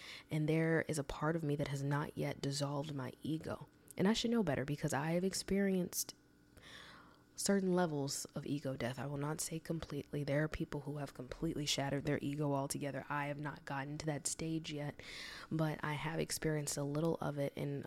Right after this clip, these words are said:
my work with sacred medicines in the past. And to let go of everything you think is supposed to happen,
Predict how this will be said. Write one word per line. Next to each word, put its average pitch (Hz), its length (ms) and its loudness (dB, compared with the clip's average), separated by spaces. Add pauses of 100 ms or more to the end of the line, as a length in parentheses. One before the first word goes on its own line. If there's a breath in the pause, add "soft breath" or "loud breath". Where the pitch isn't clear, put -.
my 143 200 -2
work 147 260 2
with 139 120 0
sacred 156 300 0
medicines 156 480 2
in 139 100 -2
the 135 40 -2
past. 143 600 -2 (140)
And 147 420 -4 (1500 loud breath)
to 170 380 4
let 196 260 0
go 170 200 4
of 160 100 0
everything 151 440 0
you 143 80 -2
think 143 380 -4
is 135 80 -2
supposed - 460 2
to 147 80 0
happen, 139 680 -2